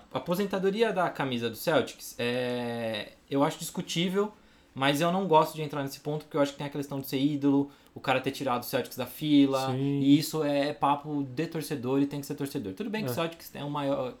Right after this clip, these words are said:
Speaker 1: é o, é o time que mais aposentou camisa na N B A, a gente até discutiu isso no grupo.
Speaker 2: Exato.
Speaker 1: Mas eu,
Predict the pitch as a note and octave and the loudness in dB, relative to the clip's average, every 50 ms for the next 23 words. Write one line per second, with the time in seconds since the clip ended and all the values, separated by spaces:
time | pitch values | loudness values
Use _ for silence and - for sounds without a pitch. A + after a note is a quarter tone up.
0 | _ - B2 A#2+ - - _ _ _ - - - - - C3 C3 - - E3 E3+ | _ -10 -10 -10 -10 -14 _ _ _ -20 -20 -20 -12 -6 -6 -4 -2 -2 -2 -2
1 | E3 F3 D3+ C#3+ D3+ F#3 G3+ G#3 G3 - F3 E3 E3+ D#3+ E3 D3+ - D3 C3+ B2 | -2 -2 0 2 2 2 2 0 -2 -2 -2 -2 -2 -2 -2 -2 -2 -2 -2 -2
2 | C3 B2+ B2 A2 G#2 B2 C#3 C#3 C#3+ C#3 - A2+ - - - - - A2+ - B2 | -2 -4 -4 -2 0 2 2 2 0 -4 -8 -6 -8 -8 -8 -8 -14 -12 -6 -6
3 | A#2 A2 - A#2+ A2+ G#2+ G#2 A2 A#2+ C#3 D3 - - - C#3+ B2+ A#2 A#2 A#2+ A#2+ | -4 -4 -4 -4 -4 -4 -2 0 0 0 0 -2 -8 -8 -8 -6 -6 -4 -4 -4
4 | B2 B2 - - - - - - - B2 C3 C3+ C3+ C3+ C3+ C3+ C3+ C3+ C3 B2+ | -4 -6 -8 -14 -20 -20 -20 -10 -4 0 0 2 4 4 4 4 4 2 2 -2
5 | A#2+ A#2+ - - - - D3 F3 F#3+ F#3 | -4 -4 -6 -8 -2 2 2 2 2 0